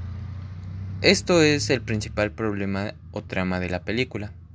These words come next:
pero realmente tiene un transforno-, trasfondo más grande. Es decir, que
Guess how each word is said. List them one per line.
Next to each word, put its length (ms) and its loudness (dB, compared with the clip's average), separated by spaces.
pero 240 6
realmente 480 2
tiene 260 -2
un 140 -4
transforno-, 640 -4
trasfondo 500 0
más 220 0
grande. 320 -6
Es 220 4
decir, 480 2
que 800 4